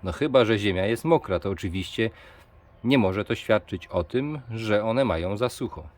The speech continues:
I można to zweryfikować wtedy bardzo prosto, bo jeśli ta ziemia była sucha, te liście tak wisiały i wy podlejecie na przykład wieczorem swoje pomidory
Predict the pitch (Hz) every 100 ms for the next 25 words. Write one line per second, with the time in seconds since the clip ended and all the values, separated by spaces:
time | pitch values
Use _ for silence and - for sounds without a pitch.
0 | - 120 151 165 170 156 127 123 135 127
1 | 123 151 135 123 113 117 107 123 113 110
2 | 101 90 - 117 135 113 113 - 110 107
3 | 101 117 110 98 104 95 - 120 107 -
4 | 101 - 107 - 98 98 98 107 80 78
5 | 85 - - - 104 127 123 117 113 110
6 | 127 - 92 87 - - 104 85 98 123
7 | 120 101 - 110 101 98 92 82 78 78
8 | 104